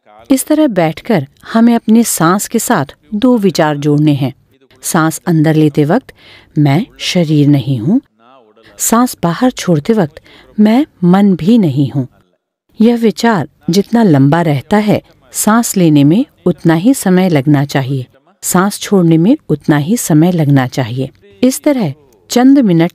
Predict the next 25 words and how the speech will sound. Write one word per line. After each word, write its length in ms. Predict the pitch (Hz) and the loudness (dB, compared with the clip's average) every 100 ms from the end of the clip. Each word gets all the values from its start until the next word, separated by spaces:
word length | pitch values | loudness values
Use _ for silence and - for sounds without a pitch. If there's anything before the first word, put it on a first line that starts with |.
| - | -4
तक, 120 | 135 - 139 _ | -6 -8 _ _
सात 380 | - 185 202 - | -6 -4 -4 -4
से 160 | - 214 | -4 -2
ग्यारह 340 | 156 143 175 | 0 0 0
मिनट 300 | 185 147 131 - | 2 2 0 -4
तक 120 | 247 | -6
करना 340 | - 160 147 139 | -2 -2 0 -2
चाहिए। 420 | 156 123 123 127 120 151 185 196 185 185 - | -4 -8 -8 -12 _ -20 -20 -20 -20 -20 -6
आज 240 | 165 156 - | -4 -2 -2
हम 180 | 160 254 _ - - - | -2 -2 _ -20 -20 -10
सात 380 | - 220 240 - | -4 -4 -4 -2
मिनट 320 | 175 147 139 - | 0 0 -2 -4
तक 180 | 254 | -6
करेंगे। 500 | - 143 131 123 120 - - 110 107 120 151 165 139 180 _ _ _ _ 110 98 _ _ _ - | -6 -4 -2 -2 -6 -10 -20 -20 _ _ _ _ _ _ _ _ _ _ _ _ _ _ _ -8
सात 340 | 226 254 - | -4 -2 0
मिनट 240 | 262 254 - | 0 0 -2
तक 180 | 254 - | -4 -2
यह 100 | 247 | -6
चलना 360 | - 151 135 135 | -4 -2 -2 -2
चाहिए। 440 | 147 120 127 117 - _ _ _ _ _ _ _ _ _ 139 147 - | -4 -6 -6 -8 -12 _ _ _ _ _ _ _ _ _ -20 -10 -6
उसके 260 | 147 - | -4 -4
बाद 240 | 175 175 - | -2 -2 -2
क्या 120 | 190 | -4
करना 280 | 185 180 175 | -2 0 0
है? 180 | 180 | -2